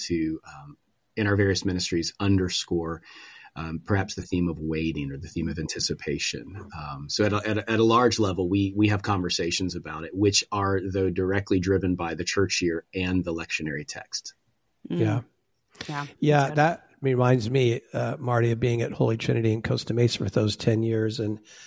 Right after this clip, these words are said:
Speaker 3: um, my colleague, Beth Corey. And, uh,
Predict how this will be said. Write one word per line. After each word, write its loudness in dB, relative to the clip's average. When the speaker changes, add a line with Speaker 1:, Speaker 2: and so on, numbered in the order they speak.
Speaker 3:
um, 2
my 2
colleague, 0
Beth -2
Corey. 2
And, 2
uh, -6